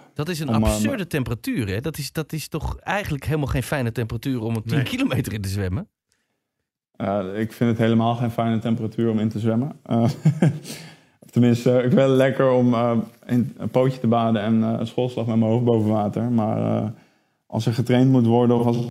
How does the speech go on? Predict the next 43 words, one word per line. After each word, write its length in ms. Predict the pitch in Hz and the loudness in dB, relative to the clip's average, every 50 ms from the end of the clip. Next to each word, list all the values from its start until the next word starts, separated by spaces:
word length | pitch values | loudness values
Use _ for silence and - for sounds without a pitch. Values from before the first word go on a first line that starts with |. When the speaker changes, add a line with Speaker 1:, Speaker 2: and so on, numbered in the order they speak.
| - _ _ _ | -12 _ _ _
Speaker 2:
moet 160 | - 120 113 | -2 -2 0
racen, 520 | 104 110 113 120 131 127 127 - 110 113 113 | 2 2 4 4 4 2 0 0 0 2 2
dan 300 | 113 117 113 110 - - | 2 2 2 0 0 0
is, 240 | 117 113 - - | -2 -2 -4 -4
eh, 260 | - 113 110 110 113 110 | -4 -2 0 0 0 2
dertig 280 | 110 117 117 120 113 | 0 0 0 -2 -4
graden 360 | - - 107 107 113 113 - | -4 -2 -2 0 0 -2 -2
echt 160 | - - - - - | -4 -4 -8 -10 -8
geen, 280 | - 107 104 110 117 107 | -6 -4 -4 -2 -2 -2
eh, 280 | 107 107 107 - 104 101 101 - _ _ _ _ _ _ _ _ _ _ | -2 -2 -2 -4 -4 -6 -6 -10 _ _ _ _ _ _ _ _ _ _
geen 240 | _ - 117 117 113 | _ -2 -2 0 0
goed 180 | 120 117 110 | 0 0 2
idee. 400 | 107 104 107 107 107 117 - - - - _ _ _ _ _ _ - - _ _ _ _ _ _ _ _ _ _ _ _ _ _ _ | 2 2 2 2 2 0 -2 -4 -6 -14 _ _ _ _ _ _ -20 -20 _ _ _ _ _ _ _ _ _ _ _ _ _ _ _
Speaker 3:
Ferry, 240 | - 180 170 175 | -2 -2 -2 -2
eten 360 | 160 190 208 220 156 131 123 123 | -4 -4 -2 0 2 2 4 4
jullie, 160 | 123 123 123 127 | 4 2 2 2
Speaker 2:
Ehm. 120 | 127 123 123 | 2 2 2
Speaker 3:
eten 300 | 127 190 196 190 - 180 | 0 0 -2 -2 -2 -2
en 80 | 170 | -2
drinken 320 | 156 180 190 202 180 - 147 | 0 -2 -2 -2 -2 -2 -2
jullie 240 | 127 107 110 110 113 | -2 0 0 0 0
onderweg? 580 | 113 104 98 98 98 147 202 214 - - - _ _ _ _ _ _ _ _ _ _ _ | 0 0 0 0 0 -2 -4 -4 -8 -14 -20 _ _ _ _ _ _ _ _ _ _ _
Eh, 140 | - - 135 | -8 -6 -4
misschien 280 | 143 143 139 - - 143 | -4 -4 -4 -4 -4 -4
een 60 | 135 | -2
rare 220 | 143 139 127 123 | -2 -2 -2 -2
vraag, 240 | 117 - 151 143 139 | -2 -2 -2 -2 -2
maar 100 | 131 135 | -2 -2
dat 120 | 131 127 - | -4 -4 -4
heb 100 | 147 127 | -4 -4
ik 100 | 127 135 | -4 -4
niet 160 | 131 117 - | -4 -6 -6
gezien. 420 | - - - 117 120 156 190 196 _ _ _ _ _ _ _ _ _ _ _ _ _ _ _ _ _ _ _ | -10 -8 -6 -6 -4 -4 -6 -10 _ _ _ _ _ _ _ _ _ _ _ _ _ _ _ _ _ _ _
Speaker 2:
Ja, 240 | - 127 139 143 | 2 4 4 4
ja, 160 | 131 131 123 113 | 4 4 2 2
ja. 180 | 110 104 98 98 | 2 2 2 2
We 200 | 110 113 120 117 | 2 0 0 -2
krijgen, 800 | - - 123 127 127 123 - 127 123 123 123 120 120 120 107 - - | -2 -2 -2 -2 -2 -2 -2 0 0 0 0 0 0 0 -2 -4 -4
mijn 220 | - 117 120 117 | -2 -2 -2 0
coach 220 | 117 135 135 143 139 | 2 2 2 0 0
staat 320 | - - - 123 123 113 | -4 -2 -2 -2 0 -2
op 180 | 117 113 - - | -4 -4 -2 0
een, 480 | 123 123 120 120 117 117 120 127 117 | 0 2 2 2 2 0 -4 -8 -14